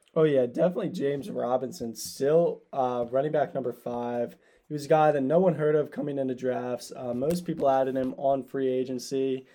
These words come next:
He's now owned in ninety-nine percent of leagues, which is crazy. No one expected this guy to be a top five running back. Um,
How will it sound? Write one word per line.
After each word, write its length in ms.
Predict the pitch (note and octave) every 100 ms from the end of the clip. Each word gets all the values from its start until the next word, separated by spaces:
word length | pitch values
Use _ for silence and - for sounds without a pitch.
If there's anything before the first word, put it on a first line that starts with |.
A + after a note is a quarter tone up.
| - _ -
He's 180 | C#3
now 260 | D3+ E3 E3+
owned 280 | D#3 D#3 C#3+
in 100 | C3+
ninety-nine 440 | C3 C#3 C3+ C3+
percent 280 | B2 - B2
of 100 | A#2+
leagues, 340 | A#2+ B2+ A#2+
which 160 | C3 B2
is 140 | B2
crazy. 800 | - - C3 B2 B2 F#3+ C4+ A#2 - _ _ -
No 160 | C3
one 160 | F#3+ G#3+
expected 500 | F3+ - F3+ F3+ E3
this 160 | D3+
guy 180 | - D3+
to 60 | D3
be 120 | C#3
a 40 |
top 300 | C3 C#3+ C#3
five 200 | C#3 C3
running 260 | B2+ C3 C3
back. 420 | B2 B2 A#2+ A#2+ - _ _ _ _
Um, 540 | C#3 B2+ B2+ B2+ B2+